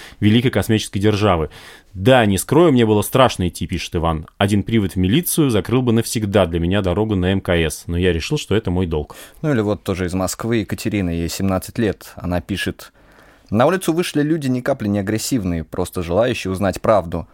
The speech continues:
Speaker 2: А их избили и проигнорировали. Также многие полицейские выглядели очень недовольными происходящим, некоторые старались вообще не смотреть на людей. Мы понимаем, что у них свои семьи, детей кормить надо, но и дураку ясно, что половина сотрудников делает это не по своей воле".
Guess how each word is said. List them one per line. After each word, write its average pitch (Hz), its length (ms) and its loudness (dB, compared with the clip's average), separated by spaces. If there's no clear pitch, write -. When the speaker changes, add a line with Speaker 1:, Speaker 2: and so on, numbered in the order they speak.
Speaker 2:
А 90 120 -4
их 101 160 -4
избили 123 400 0
и 117 140 0
проигнорировали. 95 840 -2
Также 143 260 4
многие 147 280 0
полицейские 127 580 -2
выглядели 117 440 0
очень 104 360 -2
недовольными 85 800 -2
происходящим, 95 800 -2
некоторые 95 320 -4
старались 101 640 -2
вообще - 180 -6
не 98 80 0
смотреть 90 320 -4
на 92 60 -2
людей. 95 400 -2
Мы 127 140 2
понимаем, 135 460 2
что - 180 -6
у 107 40 0
них 110 200 -2
свои 85 220 -6
семьи, 147 420 0
детей 85 300 -4
кормить 101 340 -2
надо, 87 240 -4
но 90 160 -2
и 95 40 -2
дураку 113 340 0
ясно, 85 360 -2
что - 300 -10
половина 98 380 0
сотрудников 107 680 -2
делает 98 360 0
это 95 140 -4
не 95 220 2
по 95 100 -2
своей 87 300 -2
воле". 85 320 -10